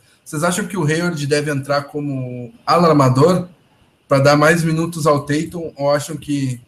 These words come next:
ele vai começar de ala e o Tatum vai,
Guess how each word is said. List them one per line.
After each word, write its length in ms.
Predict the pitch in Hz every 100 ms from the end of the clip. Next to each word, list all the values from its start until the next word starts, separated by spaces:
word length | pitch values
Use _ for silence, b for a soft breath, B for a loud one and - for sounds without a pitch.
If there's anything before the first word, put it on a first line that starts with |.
| _ _ _
ele 120 | 139
vai 120 | 143
começar 400 | 139 147 135 151
de 140 | 139 139
ala 400 | 135 147 151 151
e 80 | 147
o 60 |
Tatum 400 | 143 143 143 147
vai, 340 | 139 139 139